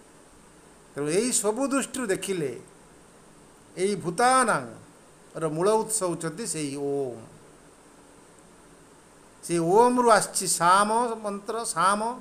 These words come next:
ଶକ୍ତି ଏବଂ ସାମ ଗାୟନ, ସାମ ଛନ୍ଦ। ସାମରୁ ଆସିଛି ରୁକ୍,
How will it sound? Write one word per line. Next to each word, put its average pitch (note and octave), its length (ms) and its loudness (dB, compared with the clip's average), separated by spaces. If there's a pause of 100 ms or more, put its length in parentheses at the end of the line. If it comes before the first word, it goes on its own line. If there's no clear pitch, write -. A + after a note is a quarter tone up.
(200)
ଶକ୍ତି G#3+ 500 -12
ଏବଂ F#3 200 -10
ସାମ F3 380 -4
ଗାୟନ, D#3 420 -4 (560)
ସାମ F#3 400 0
ଛନ୍ଦ। E3+ 500 -8 (920)
ସାମରୁ G#3+ 560 2
ଆସିଛି F3+ 560 -2 (600)
ରୁକ୍, F#3+ 400 0